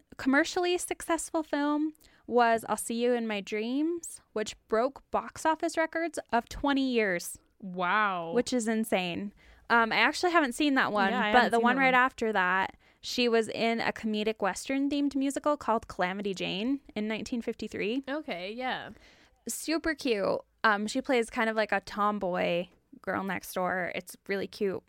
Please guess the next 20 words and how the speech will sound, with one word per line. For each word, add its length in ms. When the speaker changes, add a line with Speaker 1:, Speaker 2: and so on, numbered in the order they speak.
Speaker 1:
movie. 500
And 380
a 120
song 300
from 180
the 80
film 280
actually 340
ended 180
up 160
winning 400
Academy 500
Award 260
for 160
Best 300
Original 460
Song 400
Speaker 2:
Wow. 300
Speaker 1:
as 160
well. 420